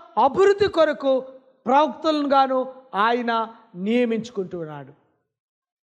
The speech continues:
ఇలాంటి పరిచర్య, ఇలాంటి చేసేవారు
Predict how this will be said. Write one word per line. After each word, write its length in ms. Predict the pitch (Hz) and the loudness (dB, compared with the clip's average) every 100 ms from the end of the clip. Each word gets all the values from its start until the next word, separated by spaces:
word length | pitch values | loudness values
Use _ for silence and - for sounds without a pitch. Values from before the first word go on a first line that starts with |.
| _ _ _ _ - | _ _ _ _ -2
ఇలాంటి 520 | 269 349 381 381 370 | 4 4 4 0 -2
పరిచర్య, 840 | 370 254 285 320 359 359 349 240 165 - - _ _ _ _ - | 0 0 0 2 4 6 4 2 -4 -16 -20 _ _ _ _ -6
ఇలాంటి 500 | 240 339 370 359 311 320 | 2 4 4 0 -2 4
చేసేవారు 720 | 339 339 359 359 339 294 185 | 2 4 4 6 4 0 -6